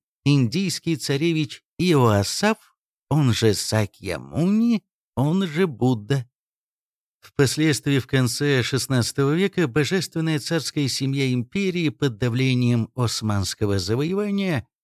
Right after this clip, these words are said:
ушла из Индии на Тибет, оттуда в Китай, основав там в начале семнадцатого века первую и последнюю китайскую императорскую династию,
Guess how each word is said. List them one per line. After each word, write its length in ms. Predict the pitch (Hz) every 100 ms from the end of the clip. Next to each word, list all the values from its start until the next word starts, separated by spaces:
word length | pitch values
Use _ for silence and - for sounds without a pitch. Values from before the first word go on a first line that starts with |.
| _ -
ушла 380 | 139 - 139 131
из 200 | 127 110
Индии 600 | 127 113 127 127 117 - -
на 200 | 123 135
Тибет, 500 | 117 180 147 78 - _ _ _ _ -
оттуда 500 | 117 104 - 214 170
в 80 | -
Китай, 580 | 120 110 180 226 120 _ _ _ -
основав 540 | 123 - 104 85 143 -
там 180 | 139 98
в 80 | 95
начале 520 | 90 - 87 143 127
семнадцатого 680 | - 90 69 104 - 90 67
века 380 | 90 151 175 - _ _ _ -
первую 500 | 165 190 202 190 -
и 140 | 127
последнюю 720 | - 95 - 104 156 165 139
китайскую 640 | - 92 - 104 - 107
императорскую 800 | 98 98 95 104 104 - - 110
династию, 680 | 95 147 202 - - 185 135